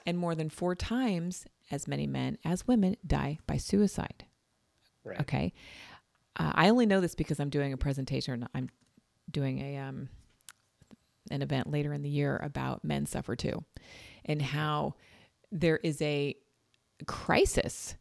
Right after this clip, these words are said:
Speaker 1: that we are all sitting on. So how do we find help? How do we go out into the world and create Hug Day?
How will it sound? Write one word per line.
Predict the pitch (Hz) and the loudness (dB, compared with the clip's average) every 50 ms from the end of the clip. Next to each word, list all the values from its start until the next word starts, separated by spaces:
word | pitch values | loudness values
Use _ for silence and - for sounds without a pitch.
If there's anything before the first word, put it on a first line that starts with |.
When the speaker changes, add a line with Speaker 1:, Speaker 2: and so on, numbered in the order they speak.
| _ _ | _ _
Speaker 1:
that | - - - - | -4 -2 0 2
we | 160 170 170 | 4 4 6
are | 160 156 - | 4 4 2
all | - 147 143 156 170 | 2 2 2 2 2
sitting | - - - 226 220 285 240 | 0 0 0 2 2 2 2
on. | 160 135 98 143 160 160 | 0 -2 -2 -4 -6 -8
So | - - - 156 147 147 | -4 0 2 2 2 2
how | 139 - - - 139 147 147 | 0 -2 -4 -2 0 2 4
do | 165 202 | 6 6
we | 208 170 139 139 156 | 6 6 4 2 0
find | - - 185 185 190 180 | 0 0 0 2 2 2
help? | 151 180 240 370 - _ - - - _ _ _ - - - - _ | 2 0 0 -2 -2 _ -4 -4 -4 _ _ _ -20 -20 -20 -20 _
How | - - - - 160 185 | -14 -8 -2 0 2 4
do | 226 | 4
we | 240 269 | 2 2
go | 247 - 190 170 | 0 0 0 0
out | 160 156 - | 0 0 -2
into | - - - | -4 -4 -2
the | 156 156 | -2 -2
world | 147 151 139 139 143 143 156 151 - | -2 -2 -4 -4 -2 -4 -4 -6 -6
and | 160 151 143 | -6 -6 -6
create | - - - 151 147 147 143 - | -6 -6 -4 -2 -2 -2 -2 -4
Hug | - - - 135 139 135 131 | -6 -4 -4 -2 -2 -2 -2
Day? | 151 143 87 - - - | -4 -2 -4 -4 -6 -10